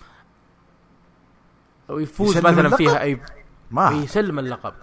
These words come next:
Speaker 1: ل-،
Speaker 2: واو.
Speaker 1: يخسر لمين؟ أنت عطني واحد جاهز الآن في نيو
Speaker 2: ما
Speaker 1: جابان.
Speaker 2: في، ما
Speaker 1: ما
Speaker 2: في،
Speaker 1: في.
Speaker 2: ما، ما في، ما في.
Speaker 1: قبل مباراة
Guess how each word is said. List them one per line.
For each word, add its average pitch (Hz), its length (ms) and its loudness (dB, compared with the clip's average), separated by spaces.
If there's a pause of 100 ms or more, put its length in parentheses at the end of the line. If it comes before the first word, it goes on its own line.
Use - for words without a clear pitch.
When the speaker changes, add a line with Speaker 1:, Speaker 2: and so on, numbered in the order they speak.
(140)
Speaker 1:
ل-، 147 140 -2
Speaker 2:
واو. 151 100 -4
Speaker 1:
يخسر 185 380 0
لمين؟ 170 300 0
أنت 170 180 -8
عطني 160 240 -4
واحد 165 360 -2
جاهز 151 380 -4
الآن 143 240 -6
في 139 140 -10
نيو 151 100 -6
Speaker 2:
ما 147 120 -8
Speaker 1:
جابان. 240 240 4
Speaker 2:
في، 240 60 0
ما 131 220 4
Speaker 1:
ما - 20 6
Speaker 2:
في، 131 100 2
Speaker 1:
في. 92 220 -10
Speaker 2:
ما، 156 260 2
ما 151 280 4
في، 123 380 -2 (280)
ما 127 140 -6
في. 107 140 -12 (840)
Speaker 1:
قبل 196 340 6
مباراة 185 300 6